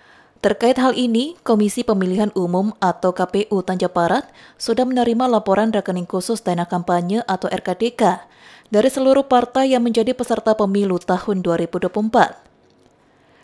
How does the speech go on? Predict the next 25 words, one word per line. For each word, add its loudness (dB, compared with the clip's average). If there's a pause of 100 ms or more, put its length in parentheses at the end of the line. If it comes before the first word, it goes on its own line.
(140)
Diketahui, 2
di 0
Tanjung 2
Barat 2
terdapat 0
delapan 0
belas -2
partai -4
politik -2
yang -2
menjadi -2
peserta -4
pemilu 0
tahun -2
dua 0
ribu -4
dua -4
puluh -2
empat. 0 (800)
Namun, 2
dari 2
delapan 2
belas 0
partai 0
itu, -2